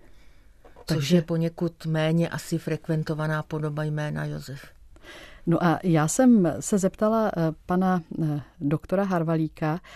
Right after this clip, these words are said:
Speaker 2: jak je to s těmi domáckými podobami jména Josef, eh,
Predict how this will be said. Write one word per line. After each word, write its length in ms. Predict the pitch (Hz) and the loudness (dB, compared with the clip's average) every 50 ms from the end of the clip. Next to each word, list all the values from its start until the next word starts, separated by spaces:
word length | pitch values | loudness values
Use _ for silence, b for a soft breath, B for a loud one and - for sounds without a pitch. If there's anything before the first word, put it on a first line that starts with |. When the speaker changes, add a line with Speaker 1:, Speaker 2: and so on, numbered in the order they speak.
| B B B B B | B B B B B
Speaker 2:
jak 300 | - 143 147 151 151 - | -2 0 0 0 0 0
je 80 | 247 285 | -2 0
to 100 | - 294 | 0 -2
s 60 | - | -2
těmi 220 | - 262 247 262 247 | 2 4 6 6 6
domáckými 800 | 190 175 170 170 190 208 - - - 247 247 247 254 254 247 - - _ - | 6 4 4 4 2 0 -2 -4 0 2 4 6 6 4 2 -2 -6 _ 0
podobami 720 | - 165 147 170 165 156 156 147 147 147 139 139 151 170 - | 2 2 4 2 2 2 0 0 2 0 0 0 -2 -4 -2
jména 360 | - 170 156 160 160 180 196 196 | -2 0 2 2 2 0 0 0
Josef, 680 | 180 156 143 143 135 127 135 135 135 156 170 - - - | 0 0 0 -2 0 0 -2 -2 -2 -4 -6 -8 -4 -4
eh, 140 | 156 143 | -4 -4